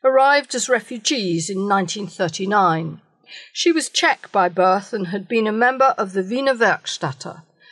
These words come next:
a successful and influential artisans' cooperative in Vienna that predated the Bauhaus, but had enthusiastically taken up some of its approaches and ideas. Marion Mahler had also been to art school in Vienna,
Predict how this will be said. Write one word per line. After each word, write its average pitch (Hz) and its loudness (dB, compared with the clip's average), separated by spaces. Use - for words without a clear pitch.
a 247 0
successful 285 -2
and 233 -2
influential 240 0
artisans' 220 0
cooperative 180 0
in 185 -2
Vienna 214 0
that - -10
predated 202 -2
the 190 -2
Bauhaus, 208 0
but 202 -8
had 240 0
enthusiastically 226 -2
taken 226 -6
up - 0
some 175 -2
of 180 -4
its 220 -2
approaches - -4
and 190 -4
ideas. 170 -2
Marion 311 2
Mahler 285 4
had 208 0
also 247 4
been 175 -2
to 180 -12
art 175 2
school 185 -6
in 165 0
Vienna, 165 0